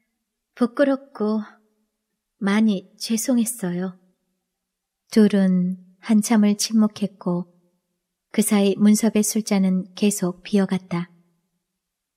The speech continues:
선생님. 난영을 바라보는 문섭의 얼굴이 많이 붉어져 있었다. 괴로워하지 마세요. 전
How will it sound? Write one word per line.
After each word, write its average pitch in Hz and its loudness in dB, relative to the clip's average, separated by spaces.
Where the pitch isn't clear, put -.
선생님. 220 0
난영을 208 6
바라보는 202 2
문섭의 214 2
얼굴이 185 0
많이 185 2
붉어져 196 0
있었다. 180 -6
괴로워하지 247 0
마세요. 196 -4
전 208 -2